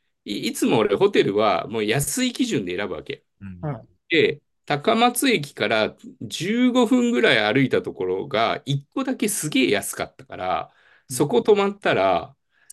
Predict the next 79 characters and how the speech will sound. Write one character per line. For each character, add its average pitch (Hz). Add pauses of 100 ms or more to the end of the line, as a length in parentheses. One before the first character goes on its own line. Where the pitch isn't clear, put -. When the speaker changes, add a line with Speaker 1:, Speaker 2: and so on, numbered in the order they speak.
(120)
Speaker 1:
そ -
れ 190
が 196
海 165
沿 151
い -
の、 143
そ 135
の、 107 (160)
谷 170
さ 135
ん 95
の 95
言 92
う -
と 92
こ 104
ろ 95
と 95
一 90
緒 131
な 117
ん 98
だ 80
け 92
ど、 95 (260)
半 226
島 202
に 185
な 160
っ 156
て -
て、 87
Speaker 2:
あ。 - (420)
Speaker 1:
そ -
の 208
半 208 (100)
島 202
が 175
全 180
部 101
風 139
俗 139
街 80
な 76
の。 - (840)
で、 143
そ 196
の 247
ど 233
真 262
ん 277
中 135
に 104
一 104
個 190
だ 185
け 180
ホ 185
テ 151
ル 92
が 85
あ 80
っ -
て、 82 (540)
そ -
ん 135
な 104
の 87
言 87
っ -
て 349
く 381
れ 381
よ -
と 202
思 202
っ -
て。 -